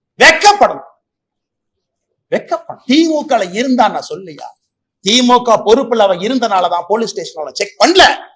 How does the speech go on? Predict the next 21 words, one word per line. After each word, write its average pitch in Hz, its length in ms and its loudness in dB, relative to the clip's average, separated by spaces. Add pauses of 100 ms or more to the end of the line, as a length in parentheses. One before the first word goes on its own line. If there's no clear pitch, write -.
(400)
அவனை 196 240 2
போலீஸ் 311 320 4
ஸ்டேஷன்ல 226 280 2
செக் - 300 -2
பண்ணாதனாலதான் 262 520 6
அவன் 214 160 2
தைரியமா 208 340 2
வெளியே 170 200 -6
வந்தான். 127 240 -12 (1080)
அவன் 165 160 -4
தைரியமா 247 400 4
வெளியே 226 260 0
வந்தான். 190 240 -2
அந்த 165 60 -2
எஃப் 170 160 -4
ஐ 311 40 2
ஆர் 254 160 2
படிச்சா 185 260 -2
ரத்தம் 156 380 -4
கொதிக்கல 190 300 -8
நமக்கு, - 320 -20